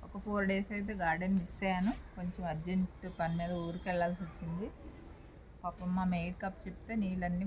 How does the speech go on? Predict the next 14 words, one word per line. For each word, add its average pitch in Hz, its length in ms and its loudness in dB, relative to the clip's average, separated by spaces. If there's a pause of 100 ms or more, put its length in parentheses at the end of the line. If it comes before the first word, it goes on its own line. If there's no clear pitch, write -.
పోసింది 175 440 -2 (100)
మంచిగానే. 170 520 0 (1700)
ఆ, 180 40 2 (680)
నేను 190 200 6
మిస్ 185 160 2 (140)
అయిన 208 220 6
అప్‌డేట్స్ 185 440 -2
అన్నీ 202 220 6
మీకు 196 220 0
కూడా 185 200 2
షేర్ 180 320 2
చేస్తా. 185 320 2 (920)
కొద్దిగా 185 400 2
వంకాయలు 180 480 4